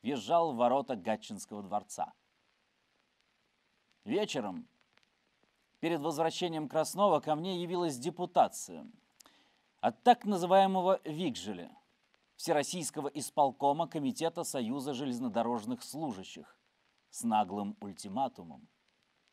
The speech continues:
вступить с большевиками в мирные переговоры под угрозой железнодорожной забастовки.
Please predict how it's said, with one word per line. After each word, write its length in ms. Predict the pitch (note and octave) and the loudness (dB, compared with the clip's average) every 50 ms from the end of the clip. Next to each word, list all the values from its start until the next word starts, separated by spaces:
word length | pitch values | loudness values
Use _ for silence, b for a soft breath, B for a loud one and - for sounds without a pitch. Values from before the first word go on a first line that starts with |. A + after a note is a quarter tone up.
| _ _ | _ _
вступить 560 | - - - - - G3+ G3+ - - A3 G3 C#3+ | -14 -14 -8 -2 -2 -2 0 0 0 0 0 -2
с 80 | C#3 | -2
большевиками 840 | C#3 D#3+ E3+ D3 - - E3 D#3 D#3 - - G#3 G3+ G3 F#3+ F3+ F3+ | -2 -2 -2 -2 -2 -4 -2 -2 -2 2 6 6 6 6 6 2 -4
в 120 | D#3 C3 D3 | -4 -4 -4
мирные 480 | F#3 G3 G3+ G3 F#3 F3+ F#3 F#3 F3 | -2 0 0 0 0 0 -2 -2 -4
переговоры 680 | F3 - F#3+ F3+ D#3+ D3+ D3 E3 D#3 D#3+ F#3+ F#3 D#3+ D#3+ | -2 -2 -2 0 0 4 6 6 6 8 6 6 4 4
под 200 | C#3 A#2+ E3 D3+ | 0 -2 -4 -4
угрозой 600 | D3 B2+ A#2+ D3 F#3 G#3+ G3+ E3 D#3 A2 E2 - _ _ _ - | -2 -2 0 2 2 2 2 0 -2 -6 -8 -10 _ _ _ -8
железнодорожной 960 | B2+ B2+ G3 F#3 F3+ F3 D#3 F3 E3+ D3 E3+ E3 D#3+ F3 E3+ C#3+ B2+ D#3 D#3+ | -2 0 2 2 2 0 0 -2 2 4 6 6 6 6 4 2 0 -2 -4
забастовки. 920 | C#3 B2 D#3+ D3+ D3+ D3+ - - - - D3+ A#2 - - - - F#2 D#2+ | -2 -2 0 2 2 0 0 -2 -4 -2 -2 -2 -2 -4 -10 -16 -16 -16